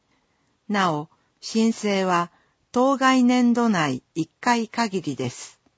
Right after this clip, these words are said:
公有財産を売却します。自主財源の確保のため、不要となった公有財産を観光庁オークションに出品します。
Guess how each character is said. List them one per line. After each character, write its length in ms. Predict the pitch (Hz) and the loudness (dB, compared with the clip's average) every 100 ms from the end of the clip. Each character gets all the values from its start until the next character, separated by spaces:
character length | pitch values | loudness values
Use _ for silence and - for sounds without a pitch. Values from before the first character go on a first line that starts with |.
| _ _ _ _ _ _ _ _ _ _ _ _ _ _ - | _ _ _ _ _ _ _ _ _ _ _ _ _ _ 0
公 280 | 233 262 | 2 4
有 320 | 269 269 269 262 | 2 0 0 -2
財 320 | 262 262 233 | 0 0 -2
産 400 | - 180 165 151 | 0 0 0 -2
を 220 | 135 - - | -2 -4 -8
売 260 | 185 214 247 | -2 -2 -2
却 280 | 233 220 | -4 -6
し 220 | - - 190 | -10 -6 -4
ま 200 | 165 190 | -2 -4
す。 260 | - - _ _ _ _ _ _ _ _ - | -12 -20 _ _ _ _ _ _ _ _ -16
自 180 | 175 208 | -6 -4
主 180 | - 285 | -2 0
財 280 | 285 285 247 | 2 0 0
源 220 | 202 180 | 0 0
の 120 | 160 | -2
確 320 | 151 240 - 202 | -4 -6 -6 -6
保 160 | 175 | -2
の 160 | 160 147 | -2 -2
た 140 | 143 | -2
め、 240 | 143 135 - _ _ _ _ _ | -2 -2 -6 _ _ _ _ _
不 160 | 233 | 0
要 240 | 240 269 269 | 2 2 2
と 140 | 262 | 4
な 140 | 254 254 | 4 2
っ 100 | - | 0
た 160 | 196 | -2
公 280 | - 220 247 | 0 0 2
有 240 | 240 247 | 2 0
財 260 | 233 240 233 | 0 0 -2
産 400 | - 175 165 156 | -2 -4 -2 -2
を 160 | 147 139 _ _ _ - | -4 -8 _ _ _ -4
観 260 | 254 269 | 2 4
光 280 | 269 277 277 | 4 2 0
庁 500 | - 269 254 233 269 | 0 0 2 2 0
オ 60 | 277 | 0
ー 20 | |
ク 100 | - | -6
シ 160 | - 190 | -4 -2
ョ 80 | |
ン 100 | 165 | 0
に 140 | 156 143 | -2 -2
出 240 | - 151 _ | -4 -8 _
品 200 | 190 175 | -4 -4
し 180 | - 160 | -4 -2
ま 180 | 151 151 | -2 -4
す。 240 | - - | -10 -20